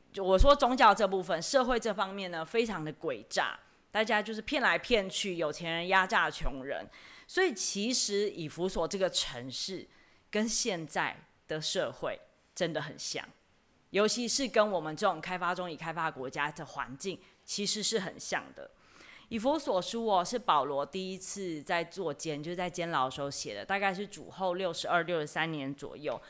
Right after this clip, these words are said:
保罗透过以弗所书，尤其是我们今天要看的五章这个部分，六到十四节，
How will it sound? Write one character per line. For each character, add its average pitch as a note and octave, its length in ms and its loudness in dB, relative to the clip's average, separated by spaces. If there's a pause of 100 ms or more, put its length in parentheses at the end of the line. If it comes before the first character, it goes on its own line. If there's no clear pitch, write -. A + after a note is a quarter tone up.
(340)
保 G3 160 4
罗 G#3+ 180 2
透 D#4 220 0
过 C#4 180 2
以 F3+ 120 -4
弗 E3+ 200 -8
所 D#3+ 220 -4
书， F3 260 -4
尤 F3+ 140 6
其 G3+ 140 -2
是 G#3 100 0
我 A3+ 60 2
们 E3 100 -6
今 E3+ 100 -4
天 F3+ 120 0
要 F#3 100 0
看 F#3 240 -2
的 D#3 80 -4
五 C3 300 -10
章 D3+ 340 -4
这 F3 160 -6
个 C#3+ 80 -4
部 C#3+ 240 -10
分， C3+ 260 -6
六 G3 140 0
到 F#3 160 4
十 D#3+ 180 -6
四 D#3+ 220 -6
节， B2 260 -10